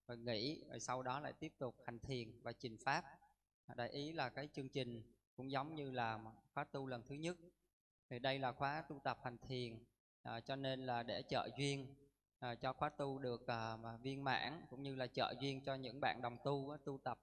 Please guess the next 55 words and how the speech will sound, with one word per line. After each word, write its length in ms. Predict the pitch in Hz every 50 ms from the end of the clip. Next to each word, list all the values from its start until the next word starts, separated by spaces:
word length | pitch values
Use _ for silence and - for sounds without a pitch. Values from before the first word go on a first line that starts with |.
| - -
tốt 180 | 151 151 -
nhất 140 | 175 175 170 -
có 100 | 170 170
thể. 400 | - - 139 - - - 175 185 - - - _ _ _ _ _ _ _ -
Thì, 180 | 131 123 117 117
à, 320 | 117 113 113 113 117 117 - -
xin 220 | - 135 135 131
đại 140 | 123 90 117 -
chúng 280 | - 139 135 143 170 185
là 300 | 170 143 127 117 117 113 - - _ _ _
trong 200 | - 135 131 131
một 160 | 131 120 -
ngày 160 | 135 127 120 117
hôm 220 | 127 127 131 139
nay 240 | 139 135 135 131 123 131 135 - - _ _ _ _ _ _ -
hạn 300 | - 135 120 90 98 123 -
chế 260 | 151 143 143 156 170
nói 220 | 170 160 156 - - -
chuyện 260 | 139 113 107 110 151
nhất 120 | 202 226 - -
có 120 | - 196
thể. 340 | 190 - - - - - - - - - - 156 143
Dạ. 200 | 123 117 - - - - - _ - - - - - _ _ _ _
Gần 240 | 135 139 135 123 123
như 120 | 131 135
hạn 200 | 143 139 - - - -
chế 140 | 147 151
nhất 180 | 170 196 247 - - -
có 120 | - 180
thể 260 | 170 - - - 139 - 143
nói 140 | 151 151 170
chuyện. 380 | - 156 131 92 87 - - - _ _ _ _ _ _ _ _
Và 100 | - 123
nếu 240 | 120 127 135 147 165
việc 260 | 175 165 147 127 -
gì 180 | 147 127 120 113 120
quá 120 | 139 143 165
quan 260 | 170 160 143 139 135
trọng 240 | 143 120 90 76 - - - - 139
thì 80 | 127
quý 140 | 113 127 139
vị 160 | 139 127 123
hãy 180 | 131 117 78 120
mới 200 | 127 131 147 170
gọi 200 | 160 135 95 -
điện. 340 | 120 120 107 95 104 104 104 - _ _ _ _ _ -
Mà 120 | 131 120
có 200 | 113 - 143 156
gọi 180 | 156 143 120 - 123
điện 280 | 117 104 - - 120 123
thì 160 | 123 117 113
nói 240 | 110 120 131 147 170
chuyện 280 | - 147 123 85 120
rất 220 | 147 190 208 - 170
nhỏ. 460 | 139 98 - 95 123 - - -